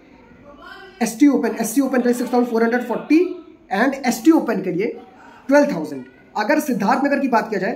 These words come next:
तो यूआर ओपन के लिए टू थाउजेंड एटी, ओबी-, ओबीसी ओपन के लिए टू टू एट ज़ीरो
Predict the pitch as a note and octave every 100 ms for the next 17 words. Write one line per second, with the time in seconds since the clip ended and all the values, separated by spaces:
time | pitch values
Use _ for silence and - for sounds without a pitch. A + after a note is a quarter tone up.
0 | - - G3 A3 B3 C4 B3+ A#3 A#3 B3+
1 | C4 C4+ B3 A3+ B3 G3 F#3 C#4 D#4+ -
2 | - - - - - - - - - -
3 | - - A#3+ G3 A3 A3+ A3+ A#3 A#3+ D#4
4 | D4+ B3 A3 A#3 C4+ C#4+ D#4 D#4 G#3 A3
5 | G#3